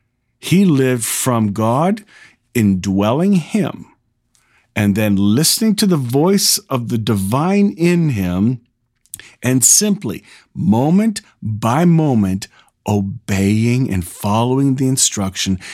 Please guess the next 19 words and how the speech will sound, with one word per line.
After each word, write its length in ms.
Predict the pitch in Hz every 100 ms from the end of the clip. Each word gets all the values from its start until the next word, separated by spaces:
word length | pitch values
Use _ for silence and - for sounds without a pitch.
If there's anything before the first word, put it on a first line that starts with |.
| - -
and 220 | 92 82
the 100 | 82
wisdom 920 | 85 90 113 117 90 - 85 80 - _ _ _ -
of 160 | 87 82
his 160 | 87
Father 640 | - - 101 90 85 82 -
living 420 | - 107 80 85
in 160 | 87 87
him. 300 | 80 80 - _ _ _ _ _ _ _ -
This 720 | 101 95 123 87 - - - - _ _ -
is 160 | 95
something 320 | - 107 92 92
for 220 | - 95
us 160 | 90 -
to 100 | 87
learn. 360 | 87 87 87 - _ _ - -
How 300 | - 104 101
many 240 | 113 139 170
miracles 720 | 175 202 339 339 285 - -